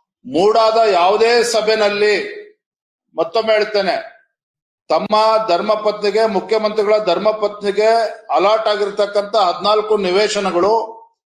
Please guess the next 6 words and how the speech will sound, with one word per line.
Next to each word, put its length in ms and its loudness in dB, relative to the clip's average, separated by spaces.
ಮೂಡಾದ 580 2
ಯಾವುದೇ 360 2
ಒಂದು 260 2
ಸಭೆನಲ್ಲಿ 580 0
ತೀರ್ಮಾನ 460 0
ಆಗಿಲ್ಲ, 400 2